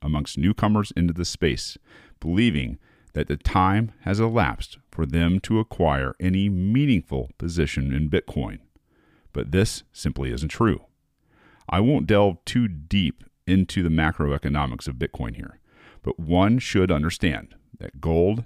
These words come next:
has a market capitalization total value of over ten trillion, whilst Bitcoin is currently only worth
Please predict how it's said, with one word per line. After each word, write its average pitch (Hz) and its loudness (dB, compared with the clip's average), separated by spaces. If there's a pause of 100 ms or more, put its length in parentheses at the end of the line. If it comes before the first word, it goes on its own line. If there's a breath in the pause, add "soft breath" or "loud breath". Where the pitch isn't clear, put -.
(140)
has 71 -8
a 71 0
market 73 -2
capitalization 80 0 (300)
total 87 0
value 113 2 (720 soft breath)
of 78 -4
over 80 0 (220)
ten 127 0 (160)
trillion, 113 0 (320)
whilst 67 -8
Bitcoin 71 -2 (440 soft breath)
is - -4
currently 139 0
only 107 4
worth 78 -2